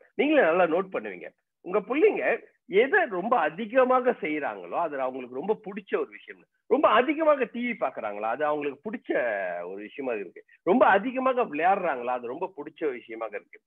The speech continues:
எப்ப பார்த்தாலும் நம்ம phone எப்பயாவது கிடைக்குமான்னு wait பண்ணிட்டு இருக்காங்களா, அது அவங்களுக்கு ரொம்ப பிடிச்ச விஷயமாக இருக்கு. So, இந்த entire பார்ட்ல அவங்களுக்கு பிடிச்ச விஷயத்திலேயே கல்வின்ற ஒரு விஷயத்தை நீங்க கொண்டு போனீங்கன்னா, படின்னு நீங்க சொல்ல தேவையில்லைங்க,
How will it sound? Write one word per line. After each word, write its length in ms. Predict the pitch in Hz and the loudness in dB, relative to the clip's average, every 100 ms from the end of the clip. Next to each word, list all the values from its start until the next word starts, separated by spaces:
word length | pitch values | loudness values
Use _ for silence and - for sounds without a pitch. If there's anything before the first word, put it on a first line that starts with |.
| _ - | _ -4
எப்ப 200 | - 220 | -4 2
பார்த்தாலும் 320 | 233 226 214 | 2 4 4
நம்ம 200 | 151 127 | 4 0
phone 180 | 220 254 | 2 2
எப்பயாவது 360 | 156 - 170 170 | 2 0 0 2
கிடைக்குமான்னு 440 | 135 151 156 151 139 | -2 -2 0 0 0
wait 220 | 143 151 | -4 -4
பண்ணிட்டு 260 | 127 120 107 | -8 -8 -8
இருக்காங்களா, 380 | 107 101 107 | -6 -2 0
அது 100 | 120 | 2
அவங்களுக்கு 360 | 123 123 120 143 | 2 0 -2 -2
ரொம்ப 240 | 175 - | -2 -2
பிடிச்ச 240 | 156 170 143 | -2 -2 -4
விஷயமாக 460 | 107 110 104 98 | -4 -6 -4 -4
இருக்கு. 240 | 87 - - | -8 -12 0
So, 200 | 214 240 - _ | 2 2 0 _
இந்த 180 | - 226 | 0 2
entire 480 | 226 302 440 330 214 | 4 2 0 0 0
பார்ட்ல 380 | 175 175 147 381 _ | 0 0 -2 -4 _
அவங்களுக்கு 540 | - 175 226 226 196 190 | 0 2 2 -2 -4 -4
பிடிச்ச 440 | 311 330 320 - 302 | -2 -2 -4 -8 -8
விஷயத்திலேயே 840 | 190 185 247 220 180 135 110 196 - - 180 | -10 -6 -4 -2 -4 -10 -4 -4 -6 -2 4
கல்வின்ற 480 | 208 233 254 269 | 4 4 -2 -2
ஒரு 120 | 196 139 | -2 -2
விஷயத்தை 400 | 135 - 175 147 | -6 -8 -6 -6
நீங்க 200 | 120 101 | -6 -6
கொண்டு 280 | 120 131 139 | -8 -6 -4
போனீங்கன்னா, 480 | 101 87 82 165 - _ _ 190 | -6 -6 2 2 2 _ _ 4
படின்னு 380 | 220 285 302 190 | 4 4 2 0
நீங்க 180 | 123 | -4
சொல்ல 240 | 101 139 165 | -6 -2 -2
தேவையில்லைங்க, 440 | 131 101 80 78 | -2 -8 -10 -18